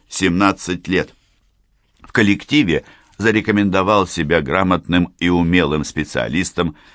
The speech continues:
заслужил уважение и признание за добросовестный труд. В тридцать пять лет жизнь Владимира Ивановича кардинально изменилась.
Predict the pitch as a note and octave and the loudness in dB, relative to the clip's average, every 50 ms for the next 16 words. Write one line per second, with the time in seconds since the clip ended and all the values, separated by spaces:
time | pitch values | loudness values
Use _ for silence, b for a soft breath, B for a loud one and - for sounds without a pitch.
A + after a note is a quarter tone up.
0 | B B B B B - B2+ A#2+ - - B2+ B2 D3 F#3+ G3 F3 D#3 C3 B2 G#2+ | B B B B B -2 -2 -2 0 2 2 2 4 4 4 4 4 4 2 2
1 | F#2+ B2 D3 D#3 D3 C#3 C#3 C3+ C3+ B2+ - - F#2+ G2+ - F2+ F#2 F2+ D2+ C2+ | 2 2 2 2 2 2 2 2 2 0 0 0 -2 -2 0 0 -2 -4 -2 -2
2 | D#2+ F2+ G2+ G#2 G2+ G2+ G#2 G2+ F2+ C#2+ C#2+ F#2 F#2 - - - F2 F#2 E2 D2+ | 0 2 2 2 2 2 2 0 0 0 0 -2 -2 -2 -2 -2 -2 -2 0 0
3 | E2+ D#2+ D2+ - F2+ F2+ E2+ E2 E2 D#2+ - D2+ D#2 D#2 D2 C#2+ - F2+ E2+ D#2+ | -2 -2 -2 0 0 0 0 0 -2 -4 -4 -4 -4 -4 -4 -4 -4 -4 -4 -4
4 | C#2+ - - - _ _ _ _ b b b b b b b b b b b b | -6 -10 -16 -20 _ _ _ _ b b b b b b b b b b b b
5 | b - - G2+ A2+ C#3+ D#3 D#3 - - D3+ D3 - - - B2+ A#2+ A2+ - - | b -4 0 2 2 2 2 0 -2 -2 -2 -2 -2 -2 -4 -4 -4 -4 -6 -6
6 | D#2 D#2+ E2+ F#2 - - - - - _ _ _ _ _ _ _ - D2+ D#2+ G2+ | -4 -2 -2 -2 -4 -6 -10 -20 -20 _ _ _ _ _ _ _ -10 -4 -2 0
7 | A2+ A2 G2+ G#2 G2+ G2 F2+ E2 G2 G2+ F#2+ F2+ F2 E2 D#2 D2 E2 F#2 F2+ F2 | 0 0 0 0 0 0 2 2 2 2 2 2 2 2 2 2 0 2 2 0
8 | E2+ D#2+ - - F2 D#2+ D2+ - E2 D2 C2 C#2+ C#2+ C#2+ D2 D2 D2+ D2+ D2+ D2 | 0 -2 -2 -2 -2 -2 -2 -2 -4 -4 -2 -4 -2 -2 0 0 0 0 0 0
9 | D2 D2+ D2 - - E2+ E2 D2 D#2+ D#2+ D2+ D2 D2+ D#2 C#2+ B1+ A#1 A1 - - | 0 -2 -2 -4 -6 -6 -6 -4 -2 -2 -2 0 -2 -2 -4 -4 -8 -10 -14 -18
10 | - | -20